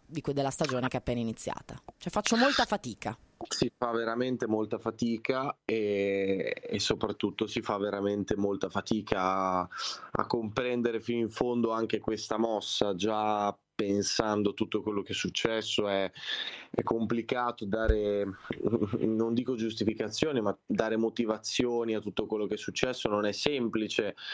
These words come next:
Speaker 2: riuscire a, a raccontare e a spiegare bene che alla base delle scelte che ha fatto il Bologna c'è una linea, un progetto di
Speaker 1: Sì.
Speaker 2: autosostentamento,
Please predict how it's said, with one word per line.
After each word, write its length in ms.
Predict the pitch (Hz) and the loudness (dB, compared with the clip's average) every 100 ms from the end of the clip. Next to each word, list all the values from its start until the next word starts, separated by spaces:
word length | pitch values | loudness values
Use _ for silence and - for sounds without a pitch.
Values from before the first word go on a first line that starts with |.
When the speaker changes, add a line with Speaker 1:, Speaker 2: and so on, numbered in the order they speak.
| - - | -10 -4
Speaker 2:
riuscire 680 | 98 101 - - 110 104 | 0 2 2 2 2 0
a, 300 | 98 98 98 | 0 0 2
a 400 | 95 92 - - | 0 -2 -4 -2
raccontare 640 | 101 95 - 104 110 120 117 | -2 -2 -2 0 0 0 -2
e 60 | |
a 40 | 104 | -4
spiegare 540 | - 107 101 107 104 | -4 -4 -2 -2 -2
bene 540 | 120 127 113 107 101 - - - - | -2 -2 0 -2 -4 -6 -18 -18 -4
che 120 | 104 | 0
alla 200 | 95 98 | 2 0
base 420 | 95 107 110 104 | 0 0 0 -2
delle 240 | 101 101 98 | -2 0 0
scelte 400 | - 110 98 101 | 0 -2 -2 -4
che 80 | |
ha 60 | 98 | -2
fatto 260 | 104 98 101 | -2 -2 0
il 60 | |
Bologna 580 | 95 101 110 113 113 104 | 2 2 2 0 0 0
c'è 500 | - - 101 104 104 - - - | 0 0 0 0 0 -4 -20 -10
una 240 | - 110 107 | -2 0 2
linea, 500 | 117 123 120 107 101 | 2 0 0 2 2
un 160 | 101 | 0
progetto 960 | 98 101 98 117 117 110 - 113 107 104 | 0 -2 0 -2 -2 -4 -4 -2 0 0
di 140 | 92 101 | 0 0
Speaker 1:
Sì. 340 | 104 104 101 | 2 2 2
Speaker 2:
autosostentamento, 2000 | 98 98 101 98 101 90 101 - 104 101 101 104 110 113 107 110 104 104 104 101 | 2 2 0 -2 -4 -2 -4 -2 -2 -2 0 0 0 0 0 0 0 0 0 -2